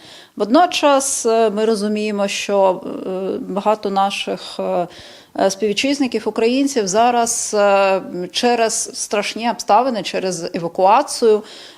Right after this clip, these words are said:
е, через те, що вони поїхали в різні країни, вони отримують новий професійний досвід.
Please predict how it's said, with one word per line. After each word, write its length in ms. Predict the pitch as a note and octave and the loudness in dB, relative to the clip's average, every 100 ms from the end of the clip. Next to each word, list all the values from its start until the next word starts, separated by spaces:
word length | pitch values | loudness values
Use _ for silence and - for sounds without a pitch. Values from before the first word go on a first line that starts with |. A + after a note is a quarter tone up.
| - | -2
е, 120 | F#3+ | -2
через 220 | F#3+ G#3 | 0 -2
те, 140 | G3+ A#3+ | 0 0
що 180 | - | 0
вони 280 | G3 G3+ A3 | -2 -2 -2
поїхали 540 | G#3 G3 A3 A3+ F3+ F3+ | -2 0 0 -2 -2 -2
в 60 | |
різні 320 | F#3 F#3 F3 | -2 -4 -6
країни, 520 | F3 G#3 A3 D#4 C#4+ G3+ | -6 -4 -2 0 0 -2
вони 260 | F3 G#3 | -4 -4
отримують 640 | G3+ G3+ G3 F#3 F3+ - - | -6 -6 -6 -4 -6 -8 -14
новий 420 | F3+ F3+ E3+ G#3 | -8 -6 -2 -2
професійний 680 | A#3 - E3+ F3+ - E3+ D#3+ | -4 -8 -10 -10 -10 -6 -6
досвід. 500 | D3+ C4 - - - | -6 -8 -10 -12 -16